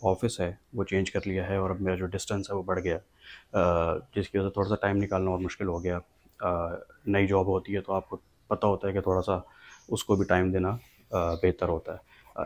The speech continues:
एक तो ये था, दूसरा ये था कि इस्लामाबाद में, अ, पिछले हफ्ते तकरीबन बारिशें चलती रही हैं, अ, जिसकी वजह से बाइक भी आप देख रहे हैं काफ़ी गंदा हो चुका है।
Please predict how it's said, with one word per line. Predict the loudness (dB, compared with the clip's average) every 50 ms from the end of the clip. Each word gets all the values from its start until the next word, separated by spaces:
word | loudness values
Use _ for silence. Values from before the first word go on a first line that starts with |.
| 2 2
एक | 2 2 2 2
तो | 2
ये | 4 4 4
था, | 4 4 4
दूसरा | 4 2 0 0 0 0 2
ये | 2 2
था | 2 0 -2
कि | 0 0 -2
इस्लामाबाद | -2 0 0 0 2 2 4 4 4 2 0
में, | -4 -6 -6
अ, | -6 -8 _ -2
पिछले | 2 2 2 2 0 -2 -6 -6 -2 -2 -2
हफ्ते | -2 -4 -6 -10 -10
तकरीबन | -8 -6 -2 -2 0
बारिशें | 0 0 0 0 -2 -2 -4
चलती | -6 -6 -6 -6 -4
रही | -4 -2 -2
हैं, | -4 -4
अ, | -8 _ _ _ -20 -20 -20 -16 _ 0 2 4 4 4 4 4 4 2 0 -4 -6 -12 -12 -8
जिसकी | -6 -6 -2 2 2
वजह | 2
से | 2 0
बाइक | 0 2 2 2 2 2
भी | 2 0
आप | 0 2
देख | 0 0 0
रहे | 0
हैं | 0 -2
काफ़ी | -2 -4 -4
गंदा | -4 -4 -4 -2 -2
हो | -4 -4
चुका | -6 -8 -10 -10
है। | -10